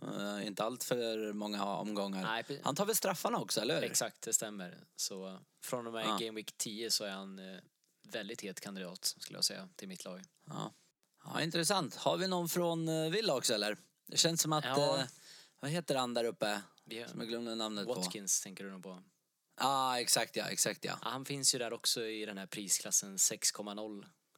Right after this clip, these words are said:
Speaker 2: Och, eh, Villa, som vi varit inne på, har ju ett, eh, riktigt ruggigt bra schema.
Speaker 1: Ja.
Speaker 2: Inte bara på kort sikt, utan på längre sikt också. Eh, men jag är inte riktigt, eh,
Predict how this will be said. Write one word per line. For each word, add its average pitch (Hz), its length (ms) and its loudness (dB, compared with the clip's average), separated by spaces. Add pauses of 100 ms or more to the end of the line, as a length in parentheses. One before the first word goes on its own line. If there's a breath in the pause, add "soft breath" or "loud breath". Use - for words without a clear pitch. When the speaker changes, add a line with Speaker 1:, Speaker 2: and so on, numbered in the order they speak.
(580 soft breath)
Speaker 2:
Och, 101 320 -4
eh, 98 200 -6 (480)
Villa, 104 360 -4
som 104 140 6
vi 104 60 -6
varit 101 140 -6
inne 101 180 -6
på, 104 100 -8
har 98 180 -4
ju 98 220 -8
ett, - 560 -6
eh, - 760 -16
riktigt - 540 -10
ruggigt 98 400 -8
bra 98 180 -8
schema. 92 420 -8 (1200 loud breath)
Speaker 1:
Ja. 95 380 -6
Speaker 2:
Inte 101 260 -12
bara 101 240 -6
på 98 80 -12
kort 98 240 -6
sikt, 95 180 -4
utan 95 240 -10
på 92 240 -10 (220)
längre 98 300 -6
sikt 101 220 -4
också. 104 420 -10 (100)
Eh, 95 80 -14 (460)
men 110 200 -8
jag 123 80 -2
är 131 40 -2
inte 135 180 -6
riktigt, - 480 -8
eh, 107 160 -4